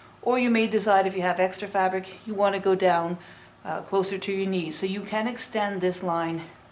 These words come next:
if you choose to. When you're done, take off the weights, remove the pattern, and you can use either your black scissors or the silver scissors. I prefer the silver.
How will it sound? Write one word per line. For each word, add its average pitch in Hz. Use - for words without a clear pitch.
if 175
you 180
choose 170
to. -
When 202
you're 262
done, 240
take 190
off -
the -
weights, 190
remove 190
the 247
pattern, 190
and 190
you 247
can 254
use 240
either 214
your 196
black 196
scissors 240
or 196
the 196
silver 190
scissors. 190
I 185
prefer 202
the 190
silver. 180